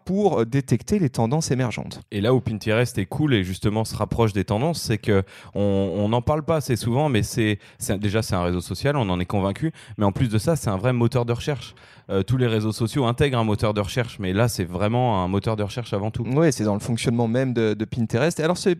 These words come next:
Speaker 1: ce Pinterest cent, hein, ce rapport, il est précieux pour les marques, hein, et les marketeurs, parce qu'il leur, il va peut-être vous permettre, chers amis, eh bien, de planifier votre stratégie, euh, marketing, en tout cas d'y contribuer,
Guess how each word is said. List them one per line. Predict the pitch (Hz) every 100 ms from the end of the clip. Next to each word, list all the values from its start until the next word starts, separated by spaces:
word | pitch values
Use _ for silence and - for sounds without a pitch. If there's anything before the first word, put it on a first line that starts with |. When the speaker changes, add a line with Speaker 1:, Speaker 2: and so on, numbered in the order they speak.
| -
Speaker 1:
ce | 147 180
Pinterest | - 190 185 165 147 -
cent, | - 160 123
hein, | 107
ce | 117 117 104 107
rapport, | 104 117 175 185
il | 139
est | 160
précieux | - 139 123 170
pour | 170 - 170
les | 135 120
marques, | 135 147 -
hein, | 131
et | 131
les | 120
marketeurs, | 123 120 123 120 156
parce | 160 -
qu'il | 160
leur, | 147 -
il | 151
va | 147
peut-être | 151 175 214
vous | 165 170
permettre, | 175 151 175 -
chers | 147 127
amis, | 127 151 214 - - - -
eh | 131
bien, | 208
de | 190
planifier | 165 151 151 - 202
votre | 160 147
stratégie, | - 110 - 120 147 180
euh, | 123 117
marketing, | 117 110 143 139 277
en | 127
tout | 127
cas | 156
d'y | 151 131
contribuer, | 156 147 - 117 123 196